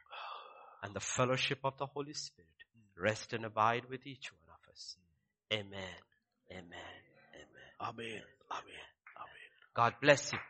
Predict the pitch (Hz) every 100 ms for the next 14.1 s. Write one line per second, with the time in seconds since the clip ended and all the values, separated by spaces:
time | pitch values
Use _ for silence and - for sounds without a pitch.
0 | - 147 147 139 151 151 175 - 170 147
1 | 156 151 131 - - - - - - -
2 | - - - - - - - - - -
3 | - - - - - - - - - -
4 | - - - - - - - - 165 185
5 | 175 156 165 170 202 208 214 214 190 _
6 | - _ - 151 160 175 190 190 185 170
7 | - _ - 156 - 78 - - 135 120
8 | 127 143 120 - _ - 165 165 175 -
9 | - 185 226 247 240 202 196 170 190 185
10 | 165 156 _ 120 143 165 190 170 165 165
11 | 135 131 127 131 117 131 127 160 202 226
12 | 233 226 - - - _ 165 175 180 185
13 | 180 175 180 208 180 165 160 151 147 143
14 | 139